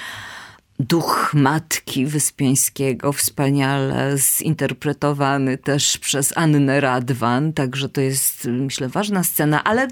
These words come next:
Speaker 2: wie
Speaker 1: dobrze,
Speaker 2: pani,
Speaker 1: no
Speaker 2: to jest
Speaker 1: to
Speaker 2: scena, którą sobie w nocy, pomyślę sobie, jak wprowadzić matkę,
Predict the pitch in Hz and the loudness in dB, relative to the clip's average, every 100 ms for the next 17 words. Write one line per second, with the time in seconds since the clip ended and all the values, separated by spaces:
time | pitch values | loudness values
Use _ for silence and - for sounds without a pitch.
0 | - - - - 139 226 - 160 143 - | -8 -8 0 4 6 6 6 4 2 2
1 | 160 151 - 156 123 131 127 117 113 85 | 0 0 0 -2 0 0 2 4 4 2
2 | - 80 - - - - 110 120 117 117 | -8 -12 -14 -18 -14 -4 -4 -4 -8 -8
3 | - 113 110 131 123 110 156 170 - - | -2 0 2 0 0 2 2 0 -2 -4
4 | 139 147 123 117 92 69 - - | 0 0 0 -2 -2 -4 -12 -20